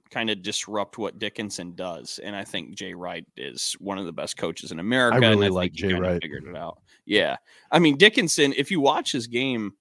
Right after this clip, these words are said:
Speaker 1: a lot of what he does is to one shoulder. Now,
Speaker 2: Mm-hmm.
Speaker 1: granted, it's really hard to stop, but it's a lot to one shoulder. Like,
Speaker 2: Right.
Speaker 1: it's,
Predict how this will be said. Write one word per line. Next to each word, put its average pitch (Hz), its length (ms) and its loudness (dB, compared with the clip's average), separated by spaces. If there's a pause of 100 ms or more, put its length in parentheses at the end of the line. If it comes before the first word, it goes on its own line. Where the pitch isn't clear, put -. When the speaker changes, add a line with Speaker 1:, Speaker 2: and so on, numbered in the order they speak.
Speaker 1:
a 92 80 -4
lot 101 340 2
of 139 80 4
what 139 100 4
he 135 60 4
does 127 380 4
is 101 120 -2
to 113 120 -6
one 107 260 -2
shoulder. 92 480 -8 (320)
Now, 131 260 4
Speaker 2:
Mm-hmm. 139 160 -2
Speaker 1:
granted, 156 480 6 (560)
it's 180 280 8
really 202 340 8
hard 185 240 6
to 117 60 -4
stop, - 480 2 (500)
but 160 180 6
it's - 180 4
a 147 80 8
lot 123 400 4 (140)
to 131 140 0
one 107 340 -2
shoulder. - 540 -8 (180)
Like, 113 200 -2
Speaker 2:
Right. 143 140 2
Speaker 1:
it's, 85 280 0